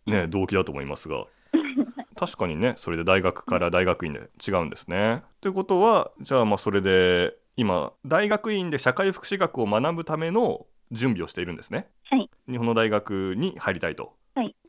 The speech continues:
Speaker 1: 具体的にどういう準備をしているんですか？
Speaker 2: 実は今、あー、中国にいるので、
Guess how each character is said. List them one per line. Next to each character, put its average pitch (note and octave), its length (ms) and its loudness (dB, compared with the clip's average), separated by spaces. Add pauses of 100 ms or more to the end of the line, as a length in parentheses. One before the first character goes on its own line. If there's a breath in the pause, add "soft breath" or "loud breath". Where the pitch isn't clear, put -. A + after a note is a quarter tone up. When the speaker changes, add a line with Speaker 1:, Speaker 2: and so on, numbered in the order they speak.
(100)
Speaker 1:
具 B2+ 160 -10
体 G3+ 160 -2
的 G3 180 -8
に E3 100 -4
ど F3 80 2
う E3 60 4
い A#2 60 4
う - 40 0
準 F#2 120 -4
備 C#2+ 100 -8
を C#2+ 40 -10
し - 60 -16
て D2 80 -8
い - 20 -6
る C2+ 80 -10
ん - 20 -16
で - 60 -16
す - 80 -18
か？ F#2+ 200 -4 (140)
Speaker 2:
実 C4 140 -10 (220)
は D4+ 60 2
今、 C4 640 -6 (140)
あ - 80 -8
ー、 G#3 560 -4 (100)
中 C#4 240 -6
国 A#3 200 -4
に G#3 360 -6 (140)
い A3 100 0
る A#3+ 100 0
の A#3 140 -2
で、 B3 220 -4